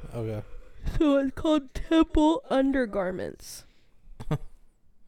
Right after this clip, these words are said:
Speaker 1: Oh, that's an, that looks like a baseball's outfit.
Speaker 2: Yeah, so the priest would essentially ask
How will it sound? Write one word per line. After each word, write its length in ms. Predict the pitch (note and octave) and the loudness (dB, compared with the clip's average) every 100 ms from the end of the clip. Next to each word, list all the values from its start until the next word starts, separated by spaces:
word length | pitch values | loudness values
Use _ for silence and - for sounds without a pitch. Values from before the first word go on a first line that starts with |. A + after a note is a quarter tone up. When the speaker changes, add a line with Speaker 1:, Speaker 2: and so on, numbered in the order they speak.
| _ - - - | _ -20 -20 -6
Speaker 1:
Oh, 340 | C#3+ F3 B2 G#2+ - - | 2 2 2 -2 -10 -14
that's 320 | C#3 C#3 - - | -10 -10 -10 -10
an, 140 | C3+ B2+ - - - - | -10 -10 -14 -20 -20 -10
that 100 | C3 | -6
looks 260 | C#3+ D#3 D#3 | -4 -4 -2
like 80 | |
a 60 | C3 | -2
baseball's 880 | A#2 B2 - - - A2+ G#2 A2+ A2+ - - | -2 -4 -4 -4 -4 -4 -6 -10 -12 -14 -12
outfit. 500 | A2 A2+ A2+ A2+ - _ - _ - - | -12 -12 -10 -12 -12 _ -20 _ -20 -6
Speaker 2:
Yeah, 260 | B3+ G3+ | -4 -4
so 240 | - - A3 | -6 -2 -2
the 160 | G#3 G#3 - | -2 -8 -4
priest 420 | - C4+ C#4+ - | 0 2 2 0
would 180 | A3+ G#3 | 0 0
essentially 480 | G3 - G#3 G3+ F#3+ | -2 -4 -6 -4 -4
ask 460 | F3+ F#3 F#3+ - | -2 -2 -4 -10